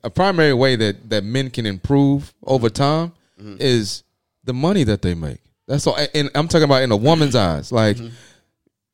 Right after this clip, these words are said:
Speaker 1: the only way that he can, you know, constantly upgrade in a woman's eyes or increase his value, it correlates to the amount of money he makes,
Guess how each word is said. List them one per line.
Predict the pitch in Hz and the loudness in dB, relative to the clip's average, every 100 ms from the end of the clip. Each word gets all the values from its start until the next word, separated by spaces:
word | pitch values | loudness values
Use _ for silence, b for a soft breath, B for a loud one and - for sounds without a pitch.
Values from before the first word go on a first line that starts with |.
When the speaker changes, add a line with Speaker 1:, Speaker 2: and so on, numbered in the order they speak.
| - | -2
Speaker 1:
the | 139 | 2
only | 196 202 | 4 4
way | 180 | 4
that | 147 123 | 4 4
he | 165 | 2
can, | 139 120 | 0 -6
you | 147 | -2
know, | 117 104 | -2 0
constantly | - 147 147 120 - | 0 -2 -2 -8 -6
upgrade | 139 131 113 107 92 87 - _ - | -4 -4 -2 -2 -2 -6 -14 _ -8
in | 113 | -4
a | 101 | 2
woman's | 120 127 107 | 2 2 2
eyes | 101 95 - | 2 0 0
or | 101 | -2
increase | 95 151 131 | 0 -2 -2
his | 123 | -4
value, | 98 117 127 98 87 87 - _ _ _ _ - | -2 0 2 0 -2 -4 -10 _ _ _ _ -8
it | 113 | -6
correlates | - 139 127 120 117 | 2 4 4 4 0
to | - - 117 | -6 -4 -2
the | 107 | -2
amount | 113 110 | -2 -4
of | 104 | -4
money | 113 107 | -4 -2
he | 104 101 | -4 -2
makes, | 104 95 - | -4 -4 -10